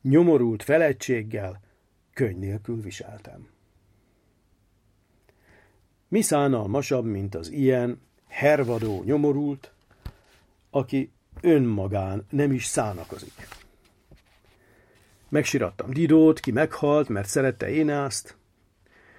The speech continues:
Nem sirattam magamat, pedig én is halott voltam, mert nem szerettelek téged, uram. Nem szerettelek téged, uram, én belső világom, lelkem titkos kenyere, értelmem,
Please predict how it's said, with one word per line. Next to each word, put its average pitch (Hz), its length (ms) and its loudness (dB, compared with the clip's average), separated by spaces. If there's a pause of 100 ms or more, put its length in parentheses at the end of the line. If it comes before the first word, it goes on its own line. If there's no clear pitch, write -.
(100)
Nem 147 200 4
sirattam 160 600 4
magamat, 117 520 4
pedig 139 340 2 (100)
én 143 200 4
is 110 140 -2
halott 123 280 2
voltam, 135 460 0
mert 131 340 -2 (180)
nem 107 200 -6
szerettelek 101 720 -6
téged, - 360 -10
uram. - 340 -14 (1900)
Nem 113 180 -6
szerettelek 101 600 -4
téged, 107 380 0
uram, 113 240 0
én 107 160 0
belső 107 420 -2
világom, 113 640 0 (640)
lelkem 131 440 0
titkos 123 400 -4
kenyere, 135 460 2 (1200)
értelmem, 117 840 -4